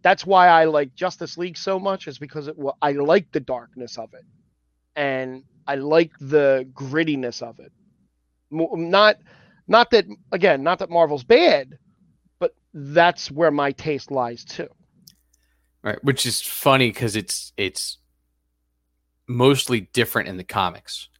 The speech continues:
Speaker 2: Like, Marvel was always, like, the grittier,
Speaker 1: Right.
Speaker 2: more realistic one, and D C was the more fantastical until Geoff Johns got to D C.
Speaker 1: Right.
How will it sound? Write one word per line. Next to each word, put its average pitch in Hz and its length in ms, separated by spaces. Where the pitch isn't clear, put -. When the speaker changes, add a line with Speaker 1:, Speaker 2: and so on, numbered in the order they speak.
Speaker 2:
Like, 101 160
Marvel 135 340
was 110 140
always, 110 340
like, 98 160
the 104 80
grittier, 98 600
Speaker 1:
Right. 151 340
Speaker 2:
more 120 220
realistic 110 560
one, 101 180
and 92 140
D 104 140
C 107 220
was 104 140
the 98 80
more 98 180
fantastical 101 800
until 170 460
Geoff 165 220
Johns 190 220
got 107 200
to 101 60
D 92 140
C. 87 300
Speaker 1:
Right. 135 340